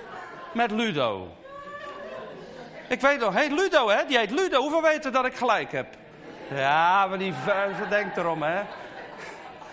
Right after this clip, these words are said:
Jullie weten het wel. Ludo. Nou, dat is nou wat ik bedoel. Maar als we nou eens,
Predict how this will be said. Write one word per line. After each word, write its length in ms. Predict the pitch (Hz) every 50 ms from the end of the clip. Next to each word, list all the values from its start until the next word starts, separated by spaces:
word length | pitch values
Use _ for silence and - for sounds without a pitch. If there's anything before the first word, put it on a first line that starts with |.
| - - -
Jullie 240 | - 196 202 196 185
weten 320 | 214 233 240 208 214 220
het 140 | 214 202 160
wel. 340 | 170 175 156 139 123 113 - - - - - -
Ludo. 640 | - 160 170 208 220 214 185 165 139 123 110 101 92 - - - - - - - - - - - - - - - - - -
Nou, 220 | - 165 165 175 175
dat 160 | 190 202 202
is 100 | 208 170
nou 160 | 208 208 196
wat 160 | 185 196 170
ik 120 | 180 170 156
bedoel. 480 | 156 156 143 147 143 131 113 110 104 104 - - - - - - - - - - - - - -
Maar 140 | 185 202 -
als 320 | - 247 269 254 220 185
we 80 | 233 214
nou 420 | 214 240 302 359 370 359 359 339
eens, 280 | 320 - - - -